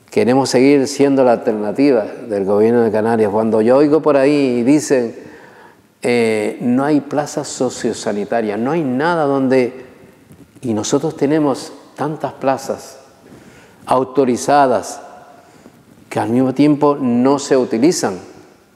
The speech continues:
Estamos siempre ahí. Mensajes para el ayuntamiento, aquí estamos disponibles. Eso sí, tendremos que buscar la compensación económica, pero en fin,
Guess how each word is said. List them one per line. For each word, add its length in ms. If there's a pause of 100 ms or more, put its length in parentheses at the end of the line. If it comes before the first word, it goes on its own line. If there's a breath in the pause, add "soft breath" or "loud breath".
Estamos 460
siempre 440
ahí. 320 (720 loud breath)
Mensajes 480
para 240
el 80
ayuntamiento, 680
aquí 220
estamos 360
disponibles. 480
Eso 120
sí, 440
tendremos 380
que 80
buscar 280
la 120
compensación 520
económica, 480
pero 180
en 60
fin, 300